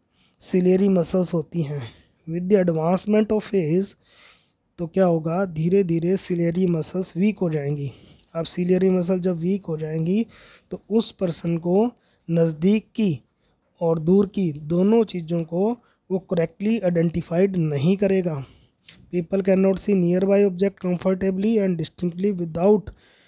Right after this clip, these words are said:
corrective eye glasses। This defect is called presbyopia। ये क्या होगा, क्यों होगा? Gradual weakening of the ciliary muscles and diminishing flexibility of eye lens। Sometime a person may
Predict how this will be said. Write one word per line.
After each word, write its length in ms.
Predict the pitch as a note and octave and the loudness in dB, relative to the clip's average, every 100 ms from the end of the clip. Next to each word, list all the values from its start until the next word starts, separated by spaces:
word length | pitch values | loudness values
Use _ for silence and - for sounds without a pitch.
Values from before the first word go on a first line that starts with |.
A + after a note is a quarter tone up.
| _ _ - | _ _ -4
corrective 560 | E3+ E3 _ G#3 F3+ B2+ _ _ _ _ _ - | -2 -4 _ -2 -2 -6 _ _ _ _ _ -2
eye 240 | E3 F3+ | 2 2
glasses। 640 | E3 C#3 C#3 - G3 E3+ | 0 -6 -10 -2 0 0
This 180 | C#3+ F#3+ | 0 -2
defect 420 | F#3 F3+ F3 F3 | -2 -2 -2 -2
is 140 | F3 E3 | -4 -6
called 340 | E3+ F3+ G3+ | -2 -2 -2
presbyopia। 880 | F3+ F3 - C#3+ D3 C#3 - E3+ D3+ A2+ - _ - | -6 -8 -10 -10 -8 -8 -4 -2 -2 -8 -18 _ -4
ये 160 | E3 F3+ | 0 0
क्या 180 | - F3 | 2 2
होगा, 260 | F3 F3+ F#3 | 2 0 -2
क्यों 200 | F#3+ F#3+ | -2 -2
होगा? 220 | F3+ G3 A3 D#3+ | 0 -2 -4 -2
Gradual 520 | E3 E3 D#3 G3 F#3 | -2 0 0 0 0
weakening 420 | F3 E3 F3 F3 | -2 -2 0 0
of 160 | E3 E3 | -2 -2
the 140 | F#3+ | -2
ciliary 400 | F#3+ E3+ E3 F3+ | -2 -2 0 2
muscles 500 | F#3+ F3+ F#3+ E3+ - - _ _ _ _ _ E3+ | 2 2 0 -2 -2 -14 _ _ _ _ _ -2
and 300 | F3+ F#3+ D#3+ | 0 2 2
diminishing 580 | F3 F3+ F3+ - G#3 F#3+ | 2 4 2 2 0 0
flexibility 720 | F3+ F3 - F3 F3 D#3+ E3+ F#3+ | -4 -6 -4 -2 -2 -4 -2 -2
of 200 | A3+ - _ _ _ - | -2 -8 _ _ _ -8
eye 180 | D#3+ D#3 | -2 0
lens। 460 | D#3 E3 D3+ C#3 - - _ _ | 2 2 2 -2 -10 -20 _ _
Sometime 540 | - F#3 F#3+ G3 G#3 G#3+ | -2 0 0 2 2 2
a 60 | G3 | 0
person 460 | F3 F3 G3+ G3+ | -6 -4 -2 0
may 160 | F#3 | 0